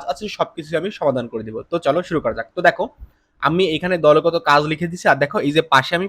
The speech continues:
পেজ নাম্বারটা লিখে দিছি, এটা হচ্ছে এক নাম্বার পেজের কাজ। তো এই এক নাম্বার পেজে কি কাজ আছে?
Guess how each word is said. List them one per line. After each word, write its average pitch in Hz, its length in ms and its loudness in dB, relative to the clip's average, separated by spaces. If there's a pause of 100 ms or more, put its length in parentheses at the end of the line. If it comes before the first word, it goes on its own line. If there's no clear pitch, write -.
পেজ 147 220 -2
নাম্বারটা 131 360 -2
লিখে 120 180 -4
দিছি, 156 220 -4
এটা - 140 0
হচ্ছে 151 160 -4
এক 113 180 -4
নাম্বার 131 300 -2
পেজের 127 240 -2
কাজ। 113 200 -4 (680)
তো 156 60 0
এই 147 100 2
এক 151 220 -2
নাম্বার 165 260 -2
পেজে 180 200 -8
কি 185 140 -8
কাজ 160 180 0
আছে? 220 260 -4